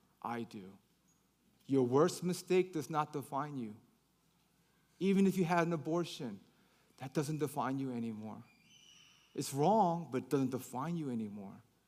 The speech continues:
The greatest thing you've done does not define you anymore. So you don't have to maintain your greatness. That's exhausting. So what defines you? The delight of Jesus Christ.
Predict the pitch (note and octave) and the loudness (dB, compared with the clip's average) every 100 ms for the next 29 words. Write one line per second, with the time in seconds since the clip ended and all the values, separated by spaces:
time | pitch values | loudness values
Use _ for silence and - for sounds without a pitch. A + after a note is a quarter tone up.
0 | _ _ _ _ _ - - F3 - E3+ | _ _ _ _ _ -8 2 2 4 12
1 | A#3 D#4 D#4 - A#3 F#3 F3 B2 D#3+ A#2+ | 12 12 8 4 4 6 2 2 2 2
2 | G#2 G2+ - _ C#3 - D3+ D3 C3+ - | 0 -10 -16 _ -4 4 4 4 0 0
3 | C3 C3+ B2+ G#2 A2+ A2 A2+ G2+ - D#3 | 2 2 0 -2 -4 -4 -4 -6 -2 4
4 | G3 F#3 G#3+ A3 G3+ G#3 G#3 - A3+ B3 | 4 6 4 4 4 4 4 2 0 2
5 | A#3 B3 F#3+ B3+ B3+ D3+ G#2+ - - _ | 2 4 8 8 6 -4 -4 -6 -10 _
6 | _ - A3 A3+ D#3 A3+ B3+ - B2+ G2 | _ 0 2 2 6 6 6 4 -4 -6
7 | - _ _ _ _ _ _ _ _ _ | -12 _ _ _ _ _ _ _ _ _
8 | - D3 F3+ F3+ F3+ F#3 G3 A#3+ - F#2+ | -2 2 2 2 0 2 2 0 -2 -10
9 | - _ _ _ _ _ _ _ _ _ | -12 _ _ _ _ _ _ _ _ _
10 | _ _ _ _ _ - A2+ B2+ B2 B2 | _ _ _ _ _ -6 0 2 4 4
11 | B2 A#2+ - - _ _ A#2+ A2+ A#2 A2+ | 4 2 -6 -18 _ _ -6 -4 -4 -4
12 | - - - G2+ - - - | -6 -14 -14 -14 -14 -18 -18